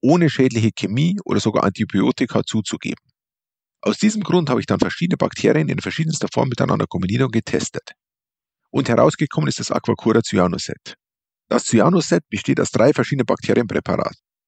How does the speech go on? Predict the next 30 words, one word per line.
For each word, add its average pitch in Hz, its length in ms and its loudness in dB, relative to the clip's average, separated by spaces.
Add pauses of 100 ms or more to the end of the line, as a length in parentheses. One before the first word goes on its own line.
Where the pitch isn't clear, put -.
Jedes 175 360 6
dieser - 240 -2
Präparate - 500 2
ist 107 120 -4
für - 100 0
sich - 260 -4
alleine 104 300 2
schon 110 180 -2
höchst - 280 -4
wirksam. 101 400 0 (880)
Durch - 180 2
die 107 100 -4
Kombination 123 680 2
dieser 104 200 0
drei 95 180 2
Produkte 147 580 -2 (360)
wird 120 200 2
das 101 120 0
bakterielle 101 440 0
Gleichgewicht 139 640 -2
im 90 80 0
Meerwasseraquarium 120 760 0 (340)
auf - 180 -4
natürliche 117 480 -2
Weise 107 340 2
wiederhergestellt 117 880 0 (420)
und 151 200 0
Cyanus 120 440 0
erfolgreich 104 520 0
verdrängt. - 580 -6